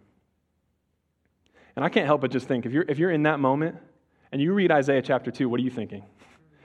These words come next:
These are the days. Isaiah, Isaiah knew it,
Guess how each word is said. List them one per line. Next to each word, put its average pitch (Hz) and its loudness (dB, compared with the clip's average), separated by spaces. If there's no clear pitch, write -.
These 175 2
are 156 2
the 135 -2
days. 139 0
Isaiah, 170 2
Isaiah 170 0
knew 233 2
it, - -4